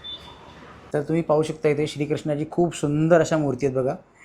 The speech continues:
एक आहे तुम्हाला कलर शेडमध्ये मिळणार आणि एक तुम्हाला ग्रीन कलरमध्ये मिळणार आहे. तुम्हाला मेटल फिनिश आहे आणि जी बनवली मूर्ती जी डस्ट मार्बल पावडरमध्ये आहे, खूप बघा, फिनिशिंग खूपच सुंदर आहे आणि याचं जे बनवण्याची ही कला आहे ना, खूपच बघा, एकदम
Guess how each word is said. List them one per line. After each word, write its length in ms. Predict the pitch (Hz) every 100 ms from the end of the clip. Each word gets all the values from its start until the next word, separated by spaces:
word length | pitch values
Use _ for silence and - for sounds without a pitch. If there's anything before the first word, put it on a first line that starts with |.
| - 143
एक 140 | 143
आहे 80 | 160
तुम्हाला 220 | 165 165 170
कलर 280 | - 156 160
शेडमध्ये 340 | 165 160 160
मिळणार 340 | 156 147 143 147
आणि 180 | 143 147
एक 140 | 147
तुम्हाला 260 | 151 151 156
ग्रीन 200 | 135 156
कलरमध्ये 360 | 156 156 156 151
मिळणार 280 | 143 139 131
आहे. 120 | 143 - -
तुम्हाला 260 | 180 190 196
मेटल 340 | 175 156 185
फिनिश 340 | 185 175 165 180
आहे 100 | 175
आणि 160 | 175
जी 100 | 165
बनवली 360 | 175 156 160 185
मूर्ती 320 | 185 175 -
जी 140 | 170 185
डस्ट 380 | 156 185 190 - _ - _ _ _
मार्बल 340 | - 151 156
पावडरमध्ये 500 | 170 160 151 147 135
आहे, 100 | 156 185
खूप 180 | 170 165
बघा, 220 | 151 135 117 -
फिनिशिंग 380 | 151 160 156 170
खूपच 460 | - 165 170 170 190
सुंदर 320 | - 160 156
आहे 100 | 160 180 - - - -
आणि 260 | 143 156
याचं 200 | 151 151
जे 180 | 165 185 180 - -
बनवण्याची 520 | 180 170 185 185 202 185 -
ही 120 | 151 170
कला 240 | 170 185
आहे 100 | 196
ना, 120 | 175 156
खूपच 260 | 185 180 147
बघा, 200 | 131 120 - _ _ _
एकदम 240 | 139 143